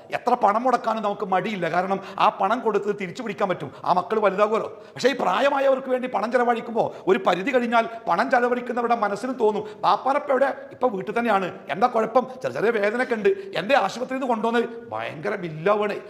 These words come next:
അത് കൊടുത്തിട്ട് കൂടി നമുക്ക് താങ്ങാൻ പറ്റില്ല, അതുകൊണ്ട് മാറ്റിയതാണ്, അല്ലേ? അതുകൊണ്ട് തന്നെ ലോകത്തിലെ സമ്പന്ന രാജ്യങ്ങൾ ഉൾക്കൊള്ളുന്ന പല യൂറോപ്യൻ പാശ്ചാത്യ രാജ്യങ്ങളും നിയമപ്രകാരം നിയമവിധേയമാക്കിയിരിക്കുന്നു. എന്തെന്നറിയോ? ദയാവധം. എന്താ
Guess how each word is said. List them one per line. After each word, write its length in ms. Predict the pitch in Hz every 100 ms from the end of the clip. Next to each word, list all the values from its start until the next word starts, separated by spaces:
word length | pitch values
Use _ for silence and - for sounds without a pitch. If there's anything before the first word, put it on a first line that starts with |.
| -
അത് 100 | 170 190
കൊടുത്തിട്ട് 320 | 170 151 175 214
കൂടി 120 | 214
നമുക്ക് 180 | 202 202 160
താങ്ങാൻ 220 | 165 226
പറ്റില്ല, 240 | 220 208 175 - -
അതുകൊണ്ട് 260 | 160 202 214
മാറ്റിയതാണ്, 420 | 165 190 175 123 95 - - - - - - - -
അല്ലേ? 180 | 113 92 - - - - - -
അതുകൊണ്ട് 240 | 117 156 156
തന്നെ 200 | 135 107 - - -
ലോകത്തിലെ 440 | 143 151 165 190 165 139 - -
സമ്പന്ന 400 | 143 170 196 220 196
രാജ്യങ്ങൾ 460 | 175 170 202 196 180
ഉൾക്കൊള്ളുന്ന 420 | 160 180 165 160 117 - - -
പല 120 | 175 208
യൂറോപ്യൻ 440 | 170 180 190 196 185
പാശ്ചാത്യ 380 | 160 147 175 180 160
രാജ്യങ്ങളും 400 | 143 151 160 - - - - 165
നിയമപ്രകാരം 720 | 220 277 294 262 240 226 214 - - 180
നിയമവിധേയമാക്കിയിരിക്കുന്നു. 1300 | 233 269 254 185 240 277 240 - 208 185 190 170 - -
എന്തെന്നറിയോ? 380 | 180 202 175 - - - - _ 143
ദയാവധം. 480 | 160 170 190 139 - - - _ _ _
എന്താ 140 | 165